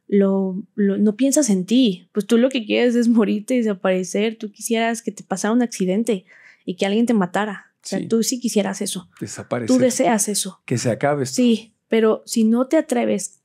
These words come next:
Speaker 1: a lograr tu cometido de ti mismo con el suicidio, es porque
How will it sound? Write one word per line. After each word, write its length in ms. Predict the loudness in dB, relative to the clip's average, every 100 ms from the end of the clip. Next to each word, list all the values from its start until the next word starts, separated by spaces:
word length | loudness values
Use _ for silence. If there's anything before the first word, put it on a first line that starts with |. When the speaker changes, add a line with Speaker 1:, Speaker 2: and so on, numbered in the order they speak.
| _
Speaker 1:
a 80 | -4
lograr 400 | -2 -2 -2 -4
tu 140 | -6
cometido 580 | -2 -2 -2 -2 -4 -4 -8
de 100 | -6
ti 200 | 0 4
mismo 360 | 4 2 -2
con 160 | -2 -2
el 100 | -2
suicidio, 540 | -6 -4 -2 0 0 -4 -20 -20 -10 -4
es 140 | -4
porque 680 | 0 -2 0 -2 0 -2 -4